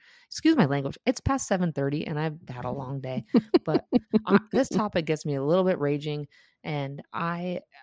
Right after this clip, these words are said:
Speaker 1: they didn't, they just put, you know, equality in the foot, in the, in the end zone th-,
Speaker 2: Yeah.
Speaker 1: now,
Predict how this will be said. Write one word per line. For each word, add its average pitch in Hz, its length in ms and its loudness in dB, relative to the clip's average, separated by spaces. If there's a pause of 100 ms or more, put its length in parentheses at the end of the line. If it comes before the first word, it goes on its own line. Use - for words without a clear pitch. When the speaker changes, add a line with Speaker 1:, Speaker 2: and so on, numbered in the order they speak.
(560)
Speaker 1:
they 190 260 2
didn't, 208 400 2
they 180 240 2 (120)
just - 460 -2 (360)
put, 180 220 2 (480)
you 143 120 -8
know, 131 240 -14 (680)
equality 160 580 0
in 135 180 -6
the 131 80 -8
foot, 143 220 -6 (120)
in 135 140 -4
the, 135 260 -8 (1200)
in 143 120 -2
the 143 120 2
end 139 160 -4
zone 143 320 -8 (220)
th-, 165 160 -8
Speaker 2:
Yeah. 139 140 2 (100)
Speaker 1:
now, - 200 -10